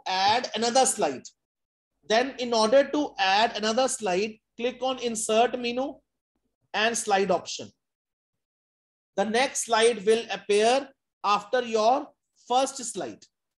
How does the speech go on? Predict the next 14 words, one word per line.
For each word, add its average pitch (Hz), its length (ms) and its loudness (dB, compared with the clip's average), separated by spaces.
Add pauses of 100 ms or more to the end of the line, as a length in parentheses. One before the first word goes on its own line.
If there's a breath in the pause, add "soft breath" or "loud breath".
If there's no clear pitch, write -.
(640)
The 180 80 -2
next 226 440 -4
slide 208 400 0
will 214 240 2
appear 208 560 0 (320)
after 190 420 -2
your 214 400 2 (400)
first 254 360 4
slide. 117 340 -12 (1000)
See 254 260 -6
here, 208 320 2 (480)
second 254 560 0
thumbnail 233 460 2
view 220 380 0